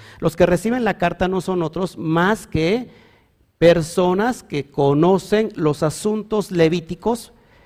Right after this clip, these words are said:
personas que conocen los asuntos de la Torá, porque son hebreos o son judíos. Todos aquí, es para el pueblo judío,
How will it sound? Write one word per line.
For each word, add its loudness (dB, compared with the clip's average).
personas 2
que -2
conocen 0
los -2
asuntos -2
de 2
la 0
Torá, 0
porque -2
son 2
hebreos 0
o -10
son -4
judíos. -6
Todos -2
aquí, -4
es -12
para 4
el 0
pueblo 4
judío, 0